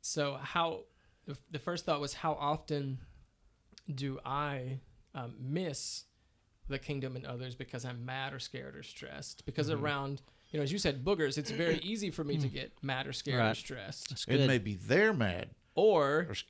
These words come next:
Speaker 2: yeah.
Speaker 1: the second part is
Speaker 2: Mm-hmm.
Speaker 1: maybe they are mad or scared or stressed.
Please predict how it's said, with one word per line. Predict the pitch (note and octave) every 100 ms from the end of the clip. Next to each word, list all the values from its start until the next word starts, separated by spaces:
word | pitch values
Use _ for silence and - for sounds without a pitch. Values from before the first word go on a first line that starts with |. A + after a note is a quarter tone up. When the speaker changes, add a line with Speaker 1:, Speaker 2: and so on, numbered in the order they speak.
| -
Speaker 2:
yeah. | G#2 F2+ D3+
Speaker 1:
the |
second | D3 A#3 E4+ E3
part | C#3 C#3
is | C#3+ C3+
Speaker 2:
Mm-hmm. | D#3
Speaker 1:
maybe | D3+ C#3+
they | C3+ D#3 A3+ E3
are | C#3+ C3+
mad | C#3 C3+ C#3 C#3
or | C3+
scared | - D3 C3 B2
or | C3
stressed. | A#2+ - B2 B2 C#3 -